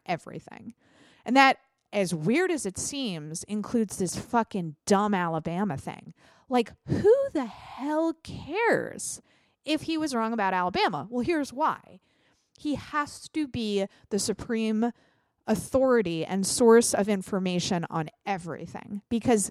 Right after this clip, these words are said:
God forbid people start trusting the N O A A or whoever above the administration.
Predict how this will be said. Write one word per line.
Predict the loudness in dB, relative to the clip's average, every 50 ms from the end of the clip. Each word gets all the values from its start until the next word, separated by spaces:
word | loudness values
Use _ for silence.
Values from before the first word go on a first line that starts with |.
| -8 _ _ _
God | 2 6 6 6 6 4 2
forbid | -2 -2 0 2 2 2 2 0 0
people | -4 -6 -4 -2 -2
start | 0 2 2 0 0
trusting | 2 0 0 0 0 -2 -6 -6
the | -4 -2 -2
N | 0 2
O | 2 4 4 4
A | 4 2 2 2 4 4
A | 4 4
or | 2 2
whoever | 2 4 4 6 6 4 4 2 0 -4 -6 -8 -10 -12 -14 _ _ _ _ _ _ _ _ _ _ _ _ _
above | 4 4 4 4 4 2 2 2 0 -4 -10 -18 _ _ _ _ _ _ _ _ _ _ _ _ _ _ _ _ _ _ _ -2
the | 0 2
administration. | 2 2 0 -2 0 2 2 4 4 2 0 -4 -8 -10 -14